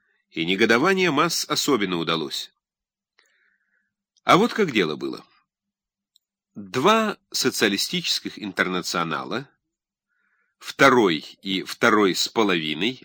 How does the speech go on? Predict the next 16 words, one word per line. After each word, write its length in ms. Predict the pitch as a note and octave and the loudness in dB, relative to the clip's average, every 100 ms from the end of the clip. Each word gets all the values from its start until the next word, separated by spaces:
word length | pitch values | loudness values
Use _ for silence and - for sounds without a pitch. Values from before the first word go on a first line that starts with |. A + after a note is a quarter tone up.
| - | -10
Венское 600 | F#2+ G2+ D#2 - D#2+ D2+ | -2 -2 -2 -6 -6 -6
объединение, 800 | D#2 E2 F2+ A2 F3 F#3 F#3 F3 - - - - | -6 -8 -6 -2 0 0 -2 -4 -16 -20 -20 -14
если 400 | - C#3+ A3 A#3+ | -2 0 2 2
не 140 | G#3+ F3 | 2 2
восторженно, 800 | C#3 - C3+ D#3+ E3+ G#3 G#3+ G3+ | 2 2 4 4 2 -4 -4 -2
то 200 | E3+ C#3+ | 0 0
вполне 380 | - D3 G3 | 0 0 0
спокойно 560 | - - G3 D#3+ E3 E3 | -4 -4 0 2 2 2
наблюдали 540 | D3+ B2+ A2 C#3+ D#3 | 0 0 2 2 2
четыре 420 | C3 B2 C#3+ C#3+ F#2+ | -2 -2 0 0 0
года, 340 | G2 G#2 C3 | 0 0 0
как 280 | - F#2 D2+ | -2 -6 -4
большевики 560 | F2+ - F#2+ G2+ - | -4 -2 -2 -2 -4
во 100 | D#3+ | -4
славу 320 | G#2 A#2+ A#2 F#2 | -4 -2 -2 -4
социализма 800 | F2 - E2+ F#2+ C#3+ E3+ F#3+ | -6 -6 -4 -4 -4 -4 -6